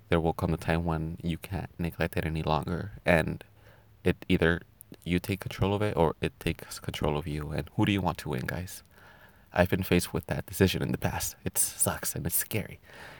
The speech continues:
And, um, yeah, it, uh, <laughs> you know, you really gotta start wherever you need to start. And if you're thinking, like, "Well, I can't work out because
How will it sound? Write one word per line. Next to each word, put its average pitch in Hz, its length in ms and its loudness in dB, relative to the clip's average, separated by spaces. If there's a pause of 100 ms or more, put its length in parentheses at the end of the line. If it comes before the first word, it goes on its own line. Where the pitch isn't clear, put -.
(120)
And, 87 140 6
um, 80 340 2 (1600)
yeah, 87 560 0
it, 87 140 4
uh, 85 280 4 (120)
<laughs> 113 120 10
you 90 180 6
know, 82 100 6
you 85 160 8
really 90 460 6 (280)
gotta 90 160 8
start 85 300 8
wherever 82 340 8
you 85 160 2
need 82 140 2
to - 100 -8
start. - 400 0
And 80 260 0 (320)
if - 140 2
you're 85 100 4
thinking, 80 400 -4
like, 76 220 -4
"Well, 113 280 2
I 113 60 0
can't 139 240 -4
work 131 220 -2
out 143 220 2
because 90 580 -2